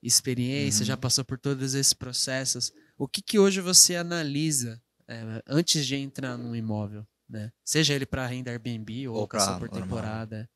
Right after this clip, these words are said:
Speaker 2: É, eu sempre falo que, <clears throat> de uma forma geral, você tem que primeiro ver a cidade, né? Legal, né? Qual é, qual é a cidade que eu quero investir?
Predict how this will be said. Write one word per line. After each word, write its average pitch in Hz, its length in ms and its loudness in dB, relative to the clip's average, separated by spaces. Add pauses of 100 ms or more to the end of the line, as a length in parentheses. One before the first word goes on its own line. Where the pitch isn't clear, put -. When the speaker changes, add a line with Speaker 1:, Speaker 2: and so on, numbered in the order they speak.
(920)
Speaker 2:
É, 117 80 2
eu 110 80 4
sempre - 260 -2
falo 123 320 0
que, 110 240 -8 (260)
<clears throat> 101 440 -6 (1040)
de 131 100 2
uma 170 160 8
forma 156 240 0
geral, 135 240 2
você 151 100 -2
tem 160 100 -6
que - 100 -14
primeiro 160 320 2
ver 170 120 4
a 170 80 6
cidade, 117 580 2
né? 104 300 -4
Legal, 113 460 2
né? 101 200 -4
Qual 113 160 -2
é, 123 140 0
qual 123 220 0
é 135 80 4
a 151 60 2
cidade 143 680 2
que - 120 -8
eu 156 60 -4
quero 143 260 -2
investir? 139 680 -4